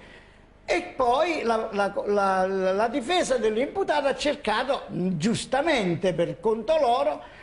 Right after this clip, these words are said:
di dimostrare che quel reggiseno non era lo ste-, era lo stesso reggiseno che indossava il sabato quando c'è stato il rapporto fra i due.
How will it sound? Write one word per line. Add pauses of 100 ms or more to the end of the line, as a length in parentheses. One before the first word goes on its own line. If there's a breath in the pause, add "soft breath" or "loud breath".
di
dimostrare
che
quel
reggiseno (720 loud breath)
non
era (480)
lo
ste-, (220)
era
lo
stesso
reggiseno
che
indossava
il
sabato
quando
c'è
stato
il
rapporto
fra
i
due.